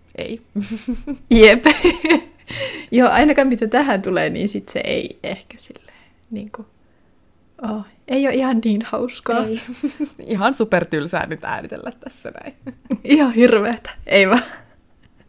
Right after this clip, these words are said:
Speaker 1: Joo, mutta tosiaan tän jakson tarkoitus oli olla tämmönen minijakso,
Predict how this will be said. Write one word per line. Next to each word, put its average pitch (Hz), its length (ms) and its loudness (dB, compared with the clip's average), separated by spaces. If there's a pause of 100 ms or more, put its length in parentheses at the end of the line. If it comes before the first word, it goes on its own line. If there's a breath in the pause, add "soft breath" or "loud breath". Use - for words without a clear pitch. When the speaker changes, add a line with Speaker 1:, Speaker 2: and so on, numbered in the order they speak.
(680 loud breath)
Speaker 1:
Joo, 143 220 -6 (380 loud breath)
mutta 202 260 -2
tosiaan 196 360 0
tän 208 160 -2
jakson 196 320 -6
tarkoitus 165 400 -6
oli 160 400 -8 (120)
olla 156 240 -6
tämmönen 156 560 -10 (140)
minijakso, 220 720 -8